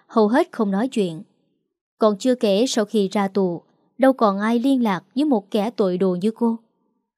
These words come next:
Tin nhắn này chắc chắn có vấn đề, bởi cô không biết. Tại sao họ lại biết tên của cô? Lương Tú Trân luôn suy xét mọi chuyện thật kỹ lưỡng. Nhưng mà người đàn ông trước mặt lại không như thế.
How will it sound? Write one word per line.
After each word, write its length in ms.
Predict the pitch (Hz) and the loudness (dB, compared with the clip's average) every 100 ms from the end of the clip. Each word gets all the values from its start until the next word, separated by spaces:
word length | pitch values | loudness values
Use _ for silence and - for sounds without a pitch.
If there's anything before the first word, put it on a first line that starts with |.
| _ - | _ 0
Tin 100 | 214 | 2
nhắn 220 | 208 233 285 | 2 -2 0
này 380 | 226 190 175 - _ | 0 0 -2 -8 _
chắc 200 | 294 302 | -4 -2
chắn 300 | - 214 262 320 | -4 -4 -4 -4
có 100 | 311 | -2
vấn 180 | 294 294 | -2 -2
đề, 260 | 202 170 156 _ _ _ _ | -2 -4 -10 _ _ _ _
bởi 160 | 220 220 | 0 2
cô 140 | 220 | 0
không 220 | 208 202 | 0 -2
biết. 300 | 185 269 349 _ _ _ _ _ _ _ _ _ _ _ _ | 0 -2 -4 _ _ _ _ _ _ _ _ _ _ _ _
Tại 120 | 226 | -2
sao 280 | 214 254 240 | 0 0 0
họ 160 | 226 214 | 0 0
lại 140 | 190 | 0
biết 200 | 185 277 | -2 -4
tên 220 | - 202 | -2 -2
của 120 | 190 214 | -2 -4
cô? 240 | 226 208 - _ _ _ _ _ _ _ _ _ | -4 -8 -12 _ _ _ _ _ _ _ _ _
Lương 200 | 214 214 | 0 2
Tú 120 | 240 | 0
Trân 280 | 247 208 196 | 0 -2 0
luôn 160 | 196 190 | 0 -2
suy 320 | - 214 190 | -2 0 0
xét 300 | 180 240 339 - _ - | -2 -6 -6 -10 _ -2
mọi 200 | 214 196 | -2 0
chuyện 260 | 208 190 | -2 -4
thật 180 | 185 196 - | -4 -8 -4
kỹ 200 | 202 208 | -2 0
lưỡng. 380 | 220 180 240 294 _ _ _ _ _ _ _ _ | 0 -2 -4 -8 _ _ _ _ _ _ _ _
Nhưng 160 | 247 | 2
mà 220 | 233 202 196 | 2 2 0
người 200 | 202 202 | 0 0
đàn 180 | 190 | 0
ông 200 | 190 214 | -2 -4
trước 220 | 196 339 294 | -4 -4 -4
mặt 200 | 190 196 | -4 -4
lại 240 | 196 180 | -4 -4
không 200 | - 208 | -6 -4
như 140 | 202 | -4
thế. 360 | 196 208 220 330 | -4 -4 -6 -8